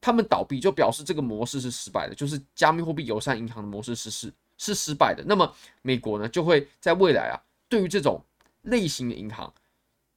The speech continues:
做更强力的监管。那这个其实也是不利于加密货币的发展啊，所以是，呃，当然对于币圈的影响，大家可想而知。那美国，美国政府呢，白宫也有进行介入，但最后还是无力回天嘛。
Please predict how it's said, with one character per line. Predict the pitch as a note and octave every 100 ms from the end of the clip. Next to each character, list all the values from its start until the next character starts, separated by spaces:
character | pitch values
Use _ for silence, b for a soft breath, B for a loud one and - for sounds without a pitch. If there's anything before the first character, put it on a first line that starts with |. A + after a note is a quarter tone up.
| _ _
做 | - A#3 D#3+ -
更 | A3 D3+
强 | - - B2+
力 | E3+
的 | B2
监 | A#2 C#3+ C#3 C#3
管。 | - - _
那 | G#3
这 | A3+
个 | A3
其 | E3
实 | D#3
也 | C#3
是 |
不 | E3+ D3
利 | D#3
于 | D3 A#2+
加 | - C#3
密 | C#3
货 | D3
币 | C3+ A#2+
的 |
发 | A2+ B2 B2+
展 | G2+
啊， | D2+ -
所 | F3
以 | D3
是， | D#3 - B B B
呃， | - A2+
当 | D#3+
然 | D#3
对 | C#3+ D#3
于 | C#3
币 | E3
圈 | C#3 C3+
的 | E2+
影 | A2
响， | - - -
大 | C3+
家 | C3+ B2+ b b
可 | - - D3+
想 | - G#2 -
而 | G#2
知。 | G#2+ B2 A2+ _ _ _
那 | D#3 - b b b -
美 | C#3 C#3
国， | B2+ B2+ - _ _ _ _ _ _ _ _ _
美 | - C#3
国 | D3+
政 | E3 F#3+
府 | C#3 G2+
呢， | A2
白 | A#2+ A#2+
宫 | C3+ C3
也 | A2+
有 | D#3
进 | C#3+ D3+
行 | B2
介 | B2 C#3+
入， | A#2+ A#2
但 | D#3+ D#3
最 | E3+
后 |
还 | D3 B2+
是 | C#3+ C3+ A#2+ _ _
无 | C3+
力 | E3+
回 | C3 B2
天 | C3+
嘛。 | A#2+